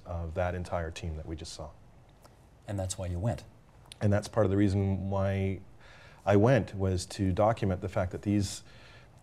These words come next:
Speaker 1: was, that these situations are occurring, and they're not just occurring on an occasional basis. These, uh, situations are occurring on a very regular basis, and some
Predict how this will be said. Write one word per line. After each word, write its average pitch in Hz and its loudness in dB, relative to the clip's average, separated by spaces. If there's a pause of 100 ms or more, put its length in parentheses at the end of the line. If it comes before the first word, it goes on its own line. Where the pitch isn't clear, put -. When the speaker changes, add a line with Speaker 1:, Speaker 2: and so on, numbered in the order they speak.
(340)
Speaker 1:
was, 104 -6 (240)
that 101 -4
these 120 6
situations 104 2
are 92 2
occurring, 95 0
and 98 2
they're 104 2
not 143 0
just 120 -4
occurring 113 0
on 98 0
an 95 0
occasional 107 0
basis. 90 -6
These, 123 0 (400)
uh, 95 -8 (380)
situations 101 -4
are 98 -2
occurring 95 0 (540)
on 95 -6
a 90 -2
very 98 4
regular 95 0
basis, 78 -8
and 98 -4
some 104 -2